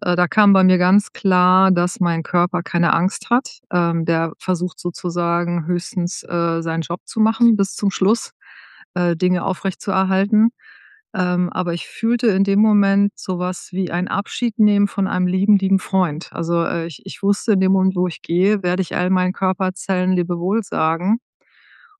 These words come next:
und wie da mit so viel Respekt und Dankbarkeit ein Abschied entsteht. Und daher glaube ich,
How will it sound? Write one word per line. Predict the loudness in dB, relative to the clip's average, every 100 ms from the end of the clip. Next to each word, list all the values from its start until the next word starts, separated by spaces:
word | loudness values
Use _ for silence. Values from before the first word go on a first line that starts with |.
| _
und | 0 2 4 2 0 -16 _ _ _ _ _ -12
wie | 0 2
da | 4 4
mit | 4 4
so | 0
viel | 2 0
Respekt | 0 -4 -4 -2 0
und | 2
Dankbarkeit | 4 2 0 -2 -4 -4 -4
ein | -4 -2
Abschied | -2 -6 -6
entsteht. | -4 -6 -6 -6 -6 -8 -20 _ _ _ _ _ _ -8
Und | -4
daher | -2 0 0
glaube | 2 2 2 4
ich, | 2 -2 -14